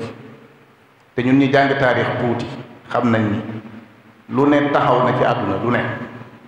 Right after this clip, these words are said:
système boo, système ju ne taxaw na. Bari na système yoo xam ni dawla Abbas rek def na fi cinq cents ans wala lu ko jege, te dafa mujj daal di nërmeel.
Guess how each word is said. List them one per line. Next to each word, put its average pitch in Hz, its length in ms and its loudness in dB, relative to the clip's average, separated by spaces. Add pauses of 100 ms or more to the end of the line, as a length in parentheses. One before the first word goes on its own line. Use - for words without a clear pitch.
(320)
système 131 560 -2
boo, 156 640 4
système 160 480 4
ju 131 80 0
ne 127 80 4
taxaw 120 300 2
na. 101 160 -4 (640)
Bari 139 180 4
na 151 100 6
système 147 360 4
yoo 135 100 6
xam 131 180 0
ni 143 140 4
dawla 151 320 4
Abbas 127 340 2
rek 120 200 2
def 143 160 0
na 127 160 2
fi 123 200 -2 (540)
cinq 165 460 4
cents 147 340 2
ans 113 380 0
wala 117 140 2
lu 117 100 2
ko 117 100 -2
jege, 104 300 -4 (1300)
te 120 60 -4
dafa 120 200 0
mujj 123 280 2
daal 110 200 2
di 110 80 -2
nërmeel. 101 320 -2